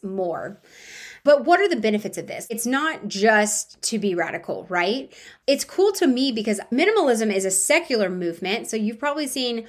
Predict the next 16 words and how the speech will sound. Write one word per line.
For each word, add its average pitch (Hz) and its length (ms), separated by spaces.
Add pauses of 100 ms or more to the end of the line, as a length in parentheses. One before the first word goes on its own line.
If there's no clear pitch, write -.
(320)
lots 190 480
of 277 80
blogs 208 500 (100)
about 202 380
minimalism, 180 640
about 202 300
minimalistic 202 840
style, 202 840 (480)
although 240 440
this 220 160
is 208 100
not, 214 220
like, 208 120
an 190 140
architectural 185 1080
movement, 202 720